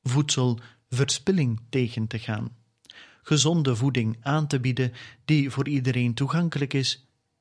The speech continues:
ecologisch duurzaam te zijn en de lokale culturen te respecteren. Indien we het fundamentele recht op een toereikende levensstandaard willen garanderen en onze beloften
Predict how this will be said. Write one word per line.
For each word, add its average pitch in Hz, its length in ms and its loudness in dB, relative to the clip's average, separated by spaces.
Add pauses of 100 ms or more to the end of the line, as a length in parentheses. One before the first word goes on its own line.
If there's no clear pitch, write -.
(140)
ecologisch 135 1000 0
duurzaam 139 680 0
te 123 160 0
zijn 113 420 0 (300)
en 151 140 2
de 156 80 0
lokale 123 460 0
culturen 113 720 -2 (140)
te 143 100 0
respecteren. 113 840 -4 (1700)
Indien 151 360 6
we 175 80 4
het 156 320 2
fundamentele 151 720 2
recht 117 420 -4 (280)
op 139 180 0
een 139 120 4
toereikende 139 680 0
levensstandaard 123 1080 0
willen 117 200 0
garanderen 120 880 0 (400)
en 143 160 2
onze 131 280 0
beloften 127 680 -2